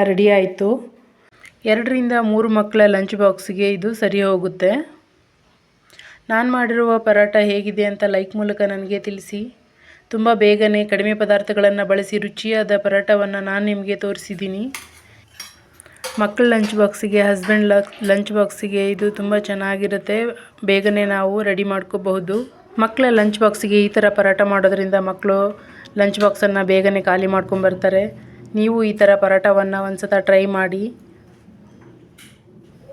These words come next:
ನಾನು ಇವತ್ತಿನ ಲಂಚ್ ಬಾಕ್ಸಿಗೆ ಅವಳಿಗೆ ಪರೋಟ ಜೊತೆ ಮೊಸರನ್ನ ಕಾಂಬಿನೇಷನ್ ಆಗಿ ಕೊಟ್ಟಿದ್ದೆ. ಹಾಗೆ ಸ್ವಲ್ಪ ಆ್ಯಪಲನ್ನು ಕಟ್ ಮಾಡಿ ಇಟ್ಕೊಂಡಿದ್ದೆ. ನಾನು ಮಾಡಿರುವ ಲಂಚ್ ರೆಸಿಪಿ ನಿಮಗೆ ಇಷ್ಟ ಆಗಿದೆ ಅಂದ್ಕೊಂಡಿದ್ದೀನಿ. ಹೀಗೆ ನನ್ನ ಚಾನಲನ್ನು ನೋಡ್ತಾ ಇರಿ, ಸಬ್ಸ್ಕ್ರೈಬ್ ಮಾಡಿ,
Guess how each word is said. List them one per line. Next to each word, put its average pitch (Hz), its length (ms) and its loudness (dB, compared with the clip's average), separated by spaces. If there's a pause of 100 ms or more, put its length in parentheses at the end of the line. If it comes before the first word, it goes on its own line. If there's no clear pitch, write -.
(280)
ನಾನು 233 260 0
ಇವತ್ತಿನ 214 500 0
ಲಂಚ್ 202 300 0
ಬಾಕ್ಸಿಗೆ 196 440 -2
ಅವಳಿಗೆ 196 360 0
ಪರೋಟ 196 300 0
ಜೊತೆ 196 340 -2
ಮೊಸರನ್ನ 196 600 -4
ಕಾಂಬಿನೇಷನ್ 190 640 -6
ಆಗಿ 190 220 -12
ಕೊಟ್ಟಿದ್ದೆ. 185 480 -2 (560)
ಹಾಗೆ 233 300 0
ಸ್ವಲ್ಪ 208 280 -2
ಆ್ಯಪಲನ್ನು 196 720 0
ಕಟ್ 190 220 -2
ಮಾಡಿ 190 240 -2
ಇಟ್ಕೊಂಡಿದ್ದೆ. 185 580 -4 (600)
ನಾನು 240 220 4
ಮಾಡಿರುವ 247 360 4
ಲಂಚ್ 214 300 2
ರೆಸಿಪಿ 214 380 0
ನಿಮಗೆ 208 320 2
ಇಷ್ಟ 190 200 -4
ಆಗಿದೆ 202 340 2
ಅಂದ್ಕೊಂಡಿದ್ದೀನಿ. 190 560 -2
ಹೀಗೆ 220 280 2
ನನ್ನ 226 180 0
ಚಾನಲನ್ನು 202 600 0
ನೋಡ್ತಾ 190 300 2
ಇರಿ, 196 200 4
ಸಬ್ಸ್ಕ್ರೈಬ್ 196 560 2
ಮಾಡಿ, 202 300 0